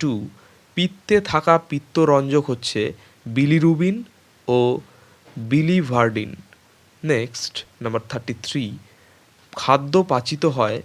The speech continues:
মুখ বিবর, পাকস্থলী ও ক্ষুদ্রান্ত্রে। নেক্সট নাম্বার থার্টি ফোর, পাচিত খাদ্য শোষিত হয়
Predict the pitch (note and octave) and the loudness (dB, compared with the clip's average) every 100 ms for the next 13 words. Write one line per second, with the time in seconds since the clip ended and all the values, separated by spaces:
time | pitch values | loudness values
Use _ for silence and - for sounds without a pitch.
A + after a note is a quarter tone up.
0 | B2+ B2 D3+ C#3+ C#3+ D3+ D#3+ E3 - - | -6 -2 -2 0 0 4 4 2 2 0
1 | - C3+ - - D3 D#3 D#3+ - A#2 - | 2 -2 -4 -4 -2 -2 -2 -6 -6 -6
2 | A#2 A#2 A2+ G2+ - - _ _ _ _ | -4 0 -2 -2 -10 -12 _ _ _ _
3 | C3 C#3+ D3 C3 A2+ - A#2 A2+ - C#3 | -4 -4 -4 -8 -6 -6 -6 -8 -2 -2
4 | G#2 F#2+ - _ _ A#2+ C3 - F3 F#3+ | -2 -4 -14 _ _ 2 2 0 0 0
5 | - D3 D3 E3 D#3 B2+ A#2 D#3 D#3+ B2 | 2 0 2 -2 -2 -4 -4 -2 -2 0
6 | G#2 - | -2 -4